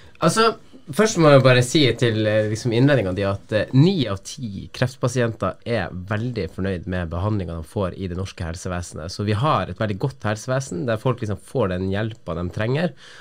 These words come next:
Og, eh, når du tenker at kreft er en veldig alvorlig sykdom, så når ni av ti er fornøyd, så sier jo det på en måte litt om, ja, det er vår undersøkelse blant de som har,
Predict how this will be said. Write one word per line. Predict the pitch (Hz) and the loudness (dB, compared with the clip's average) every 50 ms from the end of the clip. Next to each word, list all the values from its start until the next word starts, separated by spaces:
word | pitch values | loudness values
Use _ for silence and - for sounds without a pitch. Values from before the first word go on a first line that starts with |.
| - - - - - - - - | -20 -20 -20 -20 -20 -20 -10 -2
Og, | - 139 127 127 127 123 | 0 2 4 4 4 4
eh, | 120 120 120 120 | 2 2 2 2
når | 120 123 123 | 4 2 2
du | 117 | 2
tenker | 123 131 131 - - 117 | 2 0 0 0 0 -2
at | 104 - - - | -2 -4 -6 -8
kreft | - 131 127 131 - | -4 -4 -4 -2 -2
er | 120 | -2
en | 107 104 | 0 0
veldig | 104 104 104 98 | 0 0 -2 -2
alvorlig | 92 104 110 107 95 90 | 0 0 -2 -2 -2 -4
sykdom, | - - 110 - - 101 | -6 -8 -8 -8 -8 -8
så | 95 104 | -6 -4
når | 101 107 | -2 -2
ni | 117 123 | 0 0
av | 110 98 | -2 -4
ti | - - 117 104 | -4 -6 -4 -4
er | 92 90 | -4 -6
fornøyd, | - 107 110 107 - - | -6 -4 -4 -4 -6 -6
så | - 90 | -10 -10
sier | 90 - - - - - - 117 107 98 | -10 -12 -16 -16 -12 -6 -4 -2 -2 0
jo | 85 | 0
det | 90 90 82 - | -2 -4 -4 -6
på | |
en | - 80 78 | -10 -12 -10
måte | 78 - 92 | -8 -8 -8
litt | 92 95 - - - | -10 -10 -12 -12 -12
om, | 85 85 80 - - - - - - - - - - - | -12 -12 -14 -18 -20 -20 -20 -20 -20 -20 -20 -20 -20 -18
ja, | - - - - - - - - | -18 -18 -18 -18 -20 -20 -12 -4
det | - 107 | 0 0
er | 104 101 | 2 2
vår | 104 104 95 | 2 2 0
undersøkelse | 95 92 95 - 92 71 - - - 78 | 0 -2 -4 -4 -8 -10 -12 -14 -14 -12
blant | 76 80 82 | -12 -12 -12
de | - 80 | -12 -14
som | 80 - 80 | -12 -12 -12
har, | 82 82 | -12 -14